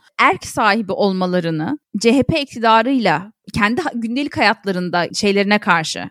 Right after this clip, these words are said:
komşularına karşı vesaire erk, e, sahibi olmalarını, statü sahibi olmalarını C H P'ye bağladılar. Daha sonra Demokrat Parti diye bir şey geliyor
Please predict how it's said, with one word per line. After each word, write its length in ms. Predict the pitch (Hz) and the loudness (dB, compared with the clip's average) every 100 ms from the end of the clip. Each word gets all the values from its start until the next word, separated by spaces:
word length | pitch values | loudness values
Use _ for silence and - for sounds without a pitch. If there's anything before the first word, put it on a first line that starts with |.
| _ | _
komşularına 640 | - 208 - 196 190 185 180 | 0 0 0 0 2 0 -2
karşı 380 | 208 160 - | -2 -4 -4
vesaire 460 | 165 175 190 190 175 | -6 0 2 2 2
erk, 280 | - 196 - - 190 - | 0 0 -2 -14 -12 -4
e, 200 | 170 165 | -2 -2
sahibi 340 | - 165 160 | 0 0 2
olmalarını, 680 | - 165 156 160 156 151 165 | 0 0 0 -2 -2 -2 -4
statü 320 | - 190 - | -2 -4 -2
sahibi 340 | - 170 165 156 | 2 2 4 2
olmalarını 560 | 156 151 147 151 151 - 196 | 0 -2 -4 -6 -10 -12 -4
C 160 | 214 | 0
H 40 | 247 | 0
P'ye 300 | 262 254 208 | 2 2 4
bağladılar. 760 | 175 160 147 151 120 466 - _ | 2 2 -6 -6 -6 -6 -12 _
Daha 140 | 294 453 480 | 0 0 -2
sonra 340 | 330 247 285 381 - | -8 -8 -8 -10 -6
Demokrat 520 | 277 302 403 - - | -4 -4 -6 -6 -4
Parti 360 | 285 277 - | -2 0 -2
diye 160 | 320 214 | -4 -2
bir 60 | 226 | -2
şey 180 | 415 - | -2 2
geliyor 420 | 202 170 156 | 2 4 2